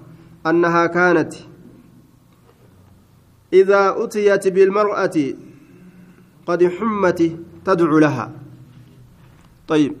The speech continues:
عن أسماء، أسماء الرانسي أديسة بنت أبي بكر،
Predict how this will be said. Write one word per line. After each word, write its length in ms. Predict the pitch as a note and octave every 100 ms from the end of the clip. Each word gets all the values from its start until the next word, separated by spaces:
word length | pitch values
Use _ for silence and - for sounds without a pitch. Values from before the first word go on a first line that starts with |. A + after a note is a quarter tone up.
| - - - _ _ _ _ _ _ _ _ _ _ _ _ _ _ _ - _ _ _ - _ _ _ _ _ _ _ _ _ _ _ _ _ _ _ _ _ _
عن 160 | D#3 G3+
أسماء، 400 | G3+ A3 A3+ G#3+
أسماء 300 | G#3 A3 G#3
الرانسي 460 | G3+ G#3 G3+ G3
أديسة 600 | F#3 D#3+ D#3 F3+ F#3+ F#3+ - - - _ _ _ - _ _ _ _ _
بنت 540 | D3+ D3+ A3 A#3+ F#3
أبي 260 | G#3+ G3 G3
بكر، 260 | G#3+ G3